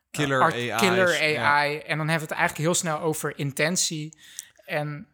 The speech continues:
Speaker 1: Waar, waar, waar Elon Musk heel bang voor is, is dat er een moment komt dat van het een op het andere moment een, eh, A I zelfbewust wordt en dat we dan niet weten hoe die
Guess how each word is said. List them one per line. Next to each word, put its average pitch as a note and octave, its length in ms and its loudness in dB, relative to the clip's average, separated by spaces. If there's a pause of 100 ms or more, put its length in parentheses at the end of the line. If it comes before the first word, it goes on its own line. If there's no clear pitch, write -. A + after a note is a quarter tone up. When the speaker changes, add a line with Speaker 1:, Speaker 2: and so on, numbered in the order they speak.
Speaker 1:
Waar, A#2+ 240 -4
waar, C3 240 2
waar B2+ 140 0
Elon C3 200 -6
Musk C#3+ 220 -4
heel C3+ 200 -4
bang C#3 260 -4
voor B2+ 160 -6
is, A#2 140 -6
is A2 80 -8
dat A#2+ 180 -6
er A2+ 60 -8
een A2+ 60 -8
moment A#2 360 -6
komt A#2+ 200 -12
dat A2+ 120 -10
van A#2 100 -14
het - 140 -14
een C#3 140 -2
op B2+ 60 -4
het - 100 -14
andere B2 260 -8
moment A#2 520 -8
een, G#2+ 400 -10
eh, F2 400 -8
A G#2 160 0
I A2 60 -4
zelfbewust G#2+ 640 -6
wordt A2 420 -8
en G#2+ 220 -8
dat G#2 160 -8
we G2+ 80 -14
dan G2+ 180 -8
niet A2+ 160 -8
weten G#2+ 220 -6
hoe G#2 100 -8
die G#2 100 -8